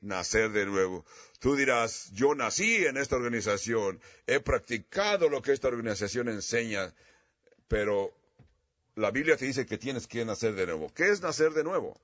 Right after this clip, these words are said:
¿Qué es nacer de nuevo? Esta palabra nacer de nuevo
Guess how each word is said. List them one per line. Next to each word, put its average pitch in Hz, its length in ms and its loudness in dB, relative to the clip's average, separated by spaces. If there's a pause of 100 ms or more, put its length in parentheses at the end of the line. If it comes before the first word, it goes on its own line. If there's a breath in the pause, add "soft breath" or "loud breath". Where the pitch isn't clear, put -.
(880)
¿Qué 175 300 0
es 156 160 -4
nacer 117 320 0
de 113 120 -4
nuevo? 87 300 -6 (180 loud breath)
Esta 160 300 2
palabra 180 380 2
nacer 131 300 0
de 117 120 0
nuevo 95 520 -2